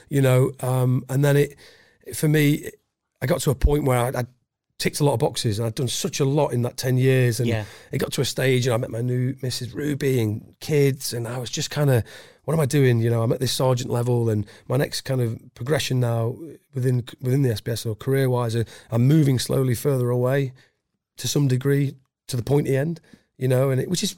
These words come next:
Speaker 1: fine, but, you know, I thought it's probably time to kind of, you know, uh, make the decision myself, and, and Louis as well, my best mate, you know,
Speaker 2: Yeah, yeah,
Speaker 1: co-founder
Speaker 2: yeah.
Speaker 1: of Through Dark, he was being medically discharged at the time, similar sort of,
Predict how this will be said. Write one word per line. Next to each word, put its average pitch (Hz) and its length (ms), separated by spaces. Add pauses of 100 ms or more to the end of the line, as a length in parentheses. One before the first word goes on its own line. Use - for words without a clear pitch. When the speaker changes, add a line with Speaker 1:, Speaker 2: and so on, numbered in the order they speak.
Speaker 1:
fine, 151 420 (500)
but, - 220 (180)
you 135 100
know, 131 140
I 127 60
thought 139 320
it's 135 120
probably 131 340
time 127 320
to 110 100
kind 123 240
of, 110 200 (460)
you - 80
know, 120 240 (380)
uh, 139 80 (240)
make 143 240
the 131 80
decision 120 380
myself, 123 500
and, 120 260 (500)
and 131 200
Louis 127 200
as 107 140
well, 143 260 (120)
my 131 80
best 131 200
mate, 139 280
you 127 60
know, 120 100
Speaker 2:
Yeah, 117 140
yeah, 139 40
Speaker 1:
co-founder 127 240
Speaker 2:
yeah. 120 60
Speaker 1:
of 110 80
Through 143 220
Dark, 135 320
he 147 220
was 131 380 (440)
being 139 220
medically 131 340
discharged 113 460
at 117 80
the - 60
time, 123 440 (100)
similar 131 340
sort 127 220
of, 117 120